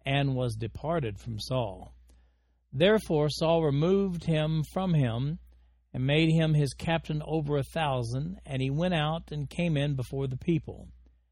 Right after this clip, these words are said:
And David behaved himself wisely in all his ways, and the Lord was with him. Wherefore, when Saul saw that he behaved himself very wisely, he was afraid of him."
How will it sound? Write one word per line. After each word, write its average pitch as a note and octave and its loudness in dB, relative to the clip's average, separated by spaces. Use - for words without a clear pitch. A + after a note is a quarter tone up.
And E3 2
David G3+ 4
behaved F3 2
himself D3+ -2
wisely D3 0
in D3 2
all D#3+ 2
his E3+ 2
ways, B2 -2
and C3 -2
the D#3 -2
Lord B2+ -2
was C#3 -2
with E3 -2
him. A2 -2
Wherefore, G3 2
when D#3+ 2
Saul E3+ 0
saw F#3+ 0
that D3+ 0
he D3+ 2
behaved D3 0
himself C#3 -2
very C3 0
wisely, C3 -4
he F#3 2
was C#3 -2
afraid F3 -4
of G#2+ -2
him." - -8